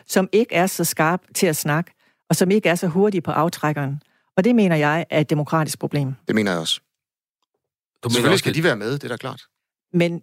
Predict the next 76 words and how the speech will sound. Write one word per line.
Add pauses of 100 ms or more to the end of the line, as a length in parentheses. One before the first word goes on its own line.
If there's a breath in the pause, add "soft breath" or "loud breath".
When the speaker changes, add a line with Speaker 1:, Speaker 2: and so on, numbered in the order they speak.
(200)
Speaker 1:
du
Speaker 3:
I
er
Speaker 1:
risi-
Speaker 3:
enige
nu? (340)
Speaker 1:
Ja, (160)
det
Speaker 2:
Ja,
Speaker 1:
er
Speaker 2:
jeg
er
Speaker 1:
vi,
Speaker 2:
enig
i,
Speaker 1:
det
er
Speaker 2:
at
Speaker 1:
vi.
Speaker 2:
alle
skal
være
med.
Speaker 1:
Ja,
Speaker 2:
Altså,
Speaker 1:
og
Speaker 2:
det
der,
Speaker 1:
præcis,
Speaker 2:
der
har
Speaker 1:
men
det
er
Speaker 2:
medier
da
Speaker 1:
men,
Speaker 2:
også
svigtet
totalt,
Speaker 1:
men
Speaker 2:
især
de
Speaker 1:
præcis,
Speaker 2:
elektroniske.
Speaker 1:
præcis. (140)
Det,
jeg
mener,
det
er
måden,
vi
gør
det
på. (240)
Og
det
er
derfor,
jeg
snakker
hele
tiden
om (100)
måden,
vi
gør
det
på. (580)
At
vi
kan
risikere, (520 soft breath)
at (140)
vi